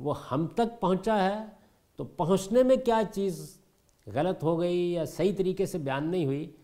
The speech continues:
یہ وہاں موضوع بحث بن جاتا ہے۔ لیکن اگر وہ اجتہاد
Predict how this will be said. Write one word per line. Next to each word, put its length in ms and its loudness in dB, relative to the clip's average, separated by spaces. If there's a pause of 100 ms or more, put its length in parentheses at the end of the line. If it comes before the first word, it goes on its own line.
(100)
یہ 120 -2
وہاں 200 0
موضوع 420 -2
بحث 240 -8
بن 140 -10
جاتا 300 -16
ہے۔ 160 -20 (800)
لیکن 360 0
اگر 220 0
وہ 440 0
اجتہاد 640 -2